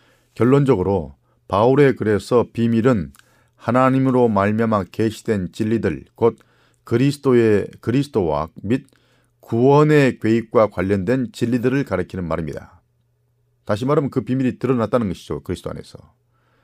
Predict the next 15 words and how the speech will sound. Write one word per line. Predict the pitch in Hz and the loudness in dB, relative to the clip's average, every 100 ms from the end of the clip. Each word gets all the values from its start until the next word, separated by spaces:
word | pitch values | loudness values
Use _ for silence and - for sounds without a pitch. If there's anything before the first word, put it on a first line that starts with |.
| _ _ | _ _
그러므로 | - 139 120 | -6 -4 -4
신비하게 | - - 156 143 143 131 131 - | -6 -8 -4 0 0 0 -4 -4
알려지지 | 104 123 113 98 | -2 -2 -2 -4
않는 | 95 110 | -4 -4
거나, | 101 78 87 143 - _ _ _ - | -4 -4 -6 -8 -16 _ _ _ -8
아, | 87 | -4
모르는 | 87 120 120 104 | 2 2 2 0
것을 | 90 85 | -2 -4
말하는 | 76 73 | -4 -6
게 | 73 | -10
아닙니다. | 71 - - _ _ _ _ _ _ _ _ _ _ _ _ _ _ _ _ _ - - | -12 -16 -20 _ _ _ _ _ _ _ _ _ _ _ _ _ _ _ _ _ -16 -4
다음은 | 101 107 127 120 71 - - | 0 2 2 0 -4 -14 -8
영이라는 | 98 113 123 127 127 113 | 0 2 2 2 2 0
말을 | 104 95 90 82 80 | 0 0 -2 -4 -8
살펴볼까요? | 76 80 87 78 95 127 | -8 -10 -10 -8 -10 -10